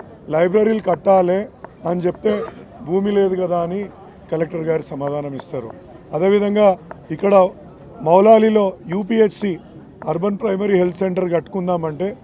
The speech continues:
భూమి లేదని సమాధానం ఇస్తారు. ఒక ప్లే గ్రౌండ్ నిర్మించుకోవాలనుకుంటే, మా మొత్తం మల్కాజ్గిరి ఇక్కడ దిక్కున్న ఆరు, ఆ, డివిజన్లకు, ఈ సర్కిల్కి ఒక్క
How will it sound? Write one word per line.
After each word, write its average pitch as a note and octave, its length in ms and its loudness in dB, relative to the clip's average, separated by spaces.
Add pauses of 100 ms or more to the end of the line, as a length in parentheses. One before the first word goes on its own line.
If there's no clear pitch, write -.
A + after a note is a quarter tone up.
(340)
భూమి F#3 260 0
లేదని F3+ 320 0
సమాధానం D#3 480 -4
ఇస్తారు. C3 360 -10 (400)
ఒక D#3+ 140 2
ప్లే F#3+ 340 4
గ్రౌండ్ A#3 300 6
నిర్మించుకోవాలనుకుంటే, F#3+ 1160 -4 (380)
మా F3 100 2
మొత్తం E3+ 480 0
మల్కాజ్గిరి G3 640 0
ఇక్కడ F#3+ 240 -4
దిక్కున్న F#3+ 440 -4 (420)
ఆరు, G3+ 480 2 (500)
ఆ, E3 300 4
డివిజన్లకు, G3 840 -2
ఈ F3+ 260 -6
సర్కిల్కి F#3+ 680 -4 (360)
ఒక్క C#4+ 280 -4